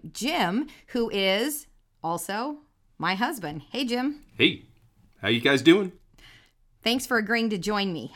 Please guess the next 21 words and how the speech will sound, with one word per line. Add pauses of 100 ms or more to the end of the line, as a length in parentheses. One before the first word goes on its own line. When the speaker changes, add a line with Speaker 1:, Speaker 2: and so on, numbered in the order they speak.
Speaker 1:
Uh,
when
we
first
decided
to
start
this
podcast,
because
you
guys,
honestly,
there
are
a
lot
of
podcasts
out
there.